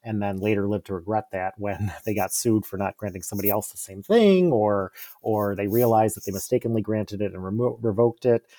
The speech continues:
So that certainly, uh, I certainly agree with those comments.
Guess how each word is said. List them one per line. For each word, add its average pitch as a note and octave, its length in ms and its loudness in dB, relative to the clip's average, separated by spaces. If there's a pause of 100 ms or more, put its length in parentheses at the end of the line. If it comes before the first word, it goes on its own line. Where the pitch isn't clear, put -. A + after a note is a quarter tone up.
(180)
So - 180 -4
that G#2 200 -2
certainly, G#2+ 680 0
uh, G2 200 -6
I G2+ 60 -4
certainly B2 360 0
agree G#2 300 0
with F#2+ 240 -6 (120)
those G#2 220 -2
comments. F2+ 460 -8